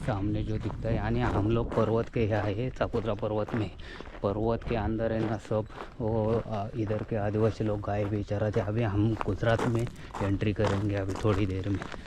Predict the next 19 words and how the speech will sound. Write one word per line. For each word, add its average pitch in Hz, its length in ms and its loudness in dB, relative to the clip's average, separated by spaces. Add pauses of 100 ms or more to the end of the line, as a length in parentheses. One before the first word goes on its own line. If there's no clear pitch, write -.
(240)
गुजरात 104 460 -2
के 110 80 0
लिए 107 180 2
एंट्री 104 300 0
करेंगे, 113 480 0 (840)
गुजरात 104 420 0
में 110 120 2
एंट्री 104 320 0
करेंगे। 113 400 2 (1160)
तब 104 60 -6 (140)
तक 101 100 0 (140)
के 110 80 2
लिए 110 320 2 (1040)
मैं 110 200 0 (720)
आपको 131 380 0 (680)
आगे 104 260 8
का 104 120 8
पता 107 260 4
होगा, 110 300 6